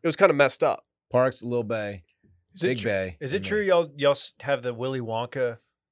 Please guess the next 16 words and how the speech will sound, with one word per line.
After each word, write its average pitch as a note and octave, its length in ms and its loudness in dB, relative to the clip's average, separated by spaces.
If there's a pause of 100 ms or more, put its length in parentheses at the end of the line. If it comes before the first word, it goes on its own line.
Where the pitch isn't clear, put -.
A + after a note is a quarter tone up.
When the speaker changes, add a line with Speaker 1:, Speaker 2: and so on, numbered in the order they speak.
(120)
Speaker 3:
the A2+ 200 0
Charlie's B2 460 -2
family B2+ 340 -8
sleeping A#2+ 400 -4
<laughs> - 60 -8
arrangement? C#3 480 -2 (1400)
Speaker 2:
No. E2 380 -10 (1120)
No. E2+ 260 -6 (420)
The A#2 80 -2
kids D3 240 4
have A#2+ 140 0
their G2+ 180 -4
own G2+ 140 -6
bedrooms, F#2+ 600 -8
weirdly. F#2+ 500 -2 (1160)
Yeah. E2+ 240 -6